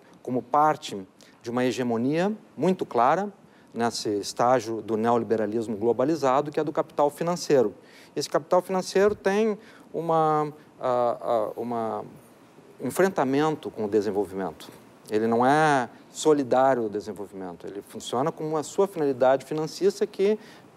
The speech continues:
pode facilmente se emancipar completamente do que a nós interessa como nação, que é o desenvolvimento. Então, o Rio Grande vive essa dupla crise.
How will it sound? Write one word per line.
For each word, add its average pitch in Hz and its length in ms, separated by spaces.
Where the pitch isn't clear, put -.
pode 175 320
facilmente 185 960
se - 160
emancipar 185 520
completamente 202 800
do 156 80
que 165 300
a 131 80
nós 156 220
interessa 139 420
como 139 140
nação, 123 320
que - 80
é - 20
o - 20
desenvolvimento. 110 680
Então, 175 200
o - 20
Rio 156 140
Grande 165 260
vive 165 380
essa 139 200
dupla 196 280
crise. 107 420